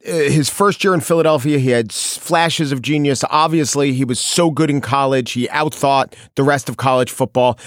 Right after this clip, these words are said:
Maybe we could bring this magic back closer to home where we saw him do his thing in Oregon. And then you quickly realize that he's not understanding the rules of the N F L. It's not just that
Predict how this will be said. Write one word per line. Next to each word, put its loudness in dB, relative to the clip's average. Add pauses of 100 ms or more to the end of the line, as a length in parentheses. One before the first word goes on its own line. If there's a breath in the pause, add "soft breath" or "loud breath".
(120 loud breath)
Maybe 2
we 0
could -4
bring 0
this 0
magic -2
back -2
closer -2
to -2
home 2
where 0 (240 loud breath)
we -2
saw 0
him 2
do 0
his 0
thing -2
in -2
Oregon. 0 (260 loud breath)
And 2
then 4
you 2
quickly -2
realize 2 (220 loud breath)
that 0
he's -2
not 2
understanding 2
the 2
rules 0
of -4
the -2
N 0
F -4
L. -4
It's -4
not 2
just -2
that 0